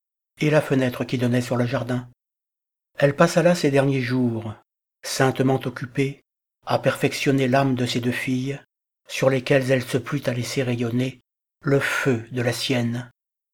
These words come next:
Affaiblie dans ses manifestations, l'amour conjugal permit à l'amour maternel de se déployer. La mère se montra d'autant plus charmante qu'elle avait tardé d'être ainsi.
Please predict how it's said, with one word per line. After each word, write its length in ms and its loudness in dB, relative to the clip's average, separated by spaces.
Affaiblie 580 -2
dans 140 -4
ses 160 -12
manifestations, 920 -8
l'amour 440 2
conjugal 640 -2
permit 360 -6
à 80 0
l'amour 320 -4
maternel 720 -8
de 160 0
se 140 -2
déployer. 600 -4
La 240 0
mère 300 2
se 160 -10
montra 420 -2
d'autant 260 -6
plus 160 -8
charmante 640 -4
qu'elle 180 2
avait 240 2
tardé 360 -2
d'être 260 -12
ainsi. 520 -14